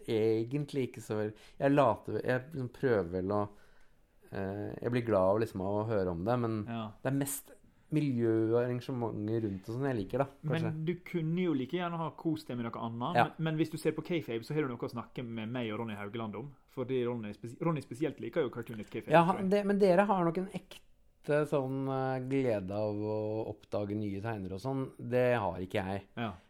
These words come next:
Speaker 1: Men jeg har jo glede av å opp-, jeg har liksom glede av de noen få tegneserier, men
Speaker 2: <laughs>
Speaker 1: det, ja, men det er litt sånn tilfeldig. Jeg begynte med tegneserier fordi det var tilgjengelig, liksom.
Speaker 2: Ja.
Speaker 1: Ja, det var jo ikke,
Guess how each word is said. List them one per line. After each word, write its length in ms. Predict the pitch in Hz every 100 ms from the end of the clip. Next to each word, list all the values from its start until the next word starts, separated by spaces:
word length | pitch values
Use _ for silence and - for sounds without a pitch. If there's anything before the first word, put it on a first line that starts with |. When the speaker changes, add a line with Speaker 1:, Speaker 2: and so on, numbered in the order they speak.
| _
Speaker 1:
Men 120 | 135
jeg 100 | 131
har 160 | 123 113
jo 400 | 156 170 165 165
glede 340 | 160 165 107 101
av 160 | 104
å 300 | 107 113 107
opp-, 280 | 101 - _
jeg 100 | -
har 180 | 123 135
liksom 320 | 147 127 107
glede 220 | 104 101 87
av 380 | 87 90 92 85 - _ _ _ _ _ _ _ _
de 540 | 107 101 101 92 95 92
noen 180 | 104 104
få 100 | - 107
tegneserier, 500 | 110 92 95 113 123
men 520 | 117 113 113 113 110
Speaker 2:
<laughs> 20 |
Speaker 1:
det, 100 | 117 - 147
ja, 100 | 139 143
men 120 | 147
det 60 |
er 40 | 143
litt 100 | 135
sånn 100 | 123
tilfeldig. 720 | 127 - 113 92 90 95 117 113 - _ - - -
Jeg 140 | 131
begynte 460 | 139 135 104 92 127
med 80 | 139
tegneserier 480 | 147 113 101 110 117
fordi 380 | 131 113 117 113
det 260 | 113 104 104
var 220 | 92 90
tilgjengelig, 560 | - 113 87 92 98 120
liksom. 320 | 143 220 208 - _ _ -
Speaker 2:
Ja. 200 | 113 117 -
Speaker 1:
Ja, 200 | 143 156
det 220 | 165 160 147
var 160 | 131 110
jo 80 |
ikke, 460 | 113 151 151 151 147